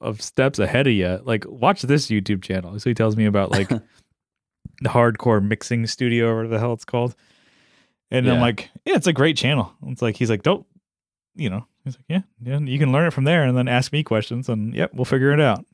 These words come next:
Speaker 1: He's like, "We're all learning." And that's it. I think, like, your friends group is, e-, even if it is wider out into, like, internet,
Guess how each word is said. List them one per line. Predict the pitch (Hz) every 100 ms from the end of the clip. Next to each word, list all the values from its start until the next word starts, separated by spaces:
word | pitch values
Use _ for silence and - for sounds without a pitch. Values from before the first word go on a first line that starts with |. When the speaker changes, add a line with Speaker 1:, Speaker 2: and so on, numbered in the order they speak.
| -
Speaker 1:
He's | 123
like, | 101
"We're | 113 113
all | 131 127
learning." | 123 104 90
And | -
that's | 156 190
it. |
I | 151
think, | 135 143
like, | 123 113
your | 123
friends | - 147 127 117
group | - - 110 95 - - _ _ _ _ -
is, | 117 107 95 - - -
e-, | - 123
even | 143 135 120
if | 113 120
it | 104 -
is | 123 98 101
wider | 92 95 101 113 113
out | 95 104 113
into, | 110 110 107
like, | 95 95
internet, | 104 107 139 156